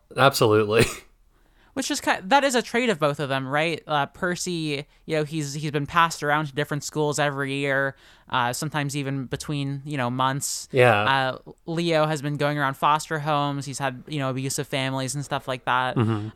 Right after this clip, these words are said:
Speaker 2: But, you know, Magnus has been homeless for two years. Like, he's,
Speaker 1: He
Speaker 2: that's kind of, it's a, it's a different tier of thing.
Speaker 1: He has a world weariness that those two didn't.
Speaker 2: Yeah.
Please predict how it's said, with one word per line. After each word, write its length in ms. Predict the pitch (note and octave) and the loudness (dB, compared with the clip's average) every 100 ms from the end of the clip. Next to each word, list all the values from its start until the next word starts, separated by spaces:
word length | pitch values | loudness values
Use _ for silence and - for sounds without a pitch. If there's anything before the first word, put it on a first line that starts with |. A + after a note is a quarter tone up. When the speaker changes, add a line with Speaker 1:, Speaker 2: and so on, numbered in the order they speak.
| - | -14
Speaker 2:
But, 440 | D3+ F3 D#3+ D3 - - _ E3 | -2 2 4 2 -4 -20 _ -10
you 140 | G#3 | -2
know, 80 | G#3+ | 0
Magnus 380 | G3 G3+ G#3+ A3+ | 4 4 4 -2
has 100 | F#3+ | -4
been 140 | E3+ D#3 | -4 0
homeless 380 | F3 E3+ D3 | 0 2 0
for 120 | - C#3 | -2 -6
two 160 | C#3+ | -4
years. 440 | B2 A#2+ A#2+ B2 E3+ | -2 -2 -2 -4 -2
Like, 220 | E3+ D#3 | 0 0
he's, 140 | F3 D#3 | 0 0
Speaker 1:
He 60 | |
Speaker 2:
that's 200 | D3+ E3+ - | 0 -2 -2
kind 200 | G3 D#3 | -2 -2
of, 60 | |
it's 120 | E3 | -4
a, 80 | F3+ C#3+ - | -6 -6 -6
it's 120 | F#3+ | -4
a 40 | F3+ | -2
different 340 | G3+ G3 E3 | 0 0 -2
tier 240 | F#3 E3+ | 0 2
of 80 | C#3+ | 2
thing. 380 | - C#3+ B2 C3+ - | 0 -2 0 -4 -2
Speaker 1:
He 160 | - C#3+ | 2 6
has 200 | E3+ E3 | 8 8
a 80 | |
world 400 | C#3+ A#2+ B2+ B2+ | 8 8 8 8
weariness 460 | A#2+ A#2 A2+ G#2+ G#2 | 6 6 6 4 2
that 140 | C3 G#2+ | 0 2
those 200 | G2+ - | 2 2
two 180 | G#2 | -2
didn't. 400 | G2 G2 F#2+ G2+ - - _ _ _ _ _ | 0 -2 -2 -10 -16 -20 _ _ _ _ _
Speaker 2:
Yeah. 480 | - F#3+ D3 A#2 | -4 0 2 2